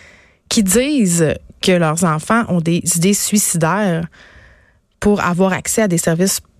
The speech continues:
plus rapidement ? » Puis elle me dit, « Ben oui, on le sait, puis qu'est-ce que tu veux ?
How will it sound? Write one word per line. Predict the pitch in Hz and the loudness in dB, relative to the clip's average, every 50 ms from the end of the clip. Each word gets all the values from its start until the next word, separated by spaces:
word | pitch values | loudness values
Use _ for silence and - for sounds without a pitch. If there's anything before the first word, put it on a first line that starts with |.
| _ _ _ _ - - | _ _ _ _ -10 -4
plus | - - 233 247 | 0 2 2 2
rapidement ? » | - 175 165 - - 185 175 175 180 202 226 220 | 2 -2 -4 -2 0 0 2 2 2 0 0 0
Puis | - | 0
elle | 185 175 | 0 0
me | 170 | 0
dit, « | 170 180 185 | 0 0 0
Ben | 190 214 214 | 2 2 2
oui, | 202 185 190 196 - - | 0 0 -2 -4 -4 -2
on | 196 196 | 0 0
le | 190 | 0
sait, | 185 - - - 202 | 0 -2 -2 -4 -4
puis | 208 - - 185 170 165 160 | -4 -4 -4 -4 -4 -2 -2
qu'est-ce | - 185 - - - | -4 -4 -4 -4 -6
que | - | -4
tu | 180 | -2
veux ? | 175 170 180 180 | -2 0 0 -2